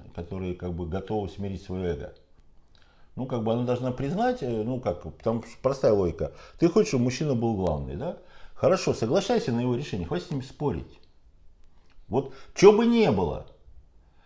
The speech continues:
Вот как, э, значит, э, как способ проверки, я вот любого мужчины проверяю, женщина говорит, "я, э,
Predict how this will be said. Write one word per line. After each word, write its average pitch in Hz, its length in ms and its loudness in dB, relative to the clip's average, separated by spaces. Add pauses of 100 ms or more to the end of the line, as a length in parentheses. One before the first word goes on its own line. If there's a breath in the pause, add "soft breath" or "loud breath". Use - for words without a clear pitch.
(120 soft breath)
Вот 113 240 -6 (160 loud breath)
как, 131 260 4
э, 113 460 4
значит, 110 480 -4
э, 101 300 2 (260 loud breath)
как 120 160 0
способ 175 400 4
проверки, 214 460 0
я 120 80 0
вот 113 100 -2
любого 120 260 -2
мужчины 110 380 -4
проверяю, 101 560 -2
женщина 101 260 -4
говорит, 80 200 -8
"я, 196 260 6
э, 90 300 -4